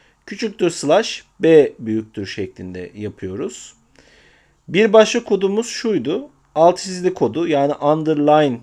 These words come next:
dediğimiz bir metnin, e, altını çizmemize yarayan kod, e, vardı. Onun da baş harfi olarak U'yu alıyoruz arkadaşlar. Küçüktür, U büyüktür.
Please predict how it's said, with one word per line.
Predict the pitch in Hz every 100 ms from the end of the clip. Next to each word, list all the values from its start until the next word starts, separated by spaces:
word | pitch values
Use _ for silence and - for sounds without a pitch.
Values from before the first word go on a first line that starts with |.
| -
dediğimiz | - 107 104 104 120 170 -
bir | 147
metnin, | 170 156 143 - 117 160 202 _ _ _ _ _
e, | 113 113 113
altını | 135 143 139 151 151
çizmemize | 139 139 143 143 139 139
yarayan | 120 110 104 92 - _ -
kod, | 104 92
e, | - _ - 101 101 98 95 92 -
vardı. | 98 98 98 95 151 165
Onun | 143 156
da | 160 151
baş | 165 -
harfi | 151 147
olarak | 143 160 202 - -
U'yu | 156 156 165 156 -
alıyoruz | 104 101 98 95
arkadaşlar. | 92 95 - 98 92 - 185 - _ _ _ _ _ -
Küçüktür, | 175 - 202 - 214 214 - _ _ _
U | 165 165 147 117
büyüktür. | 127 147 - 180 185 - -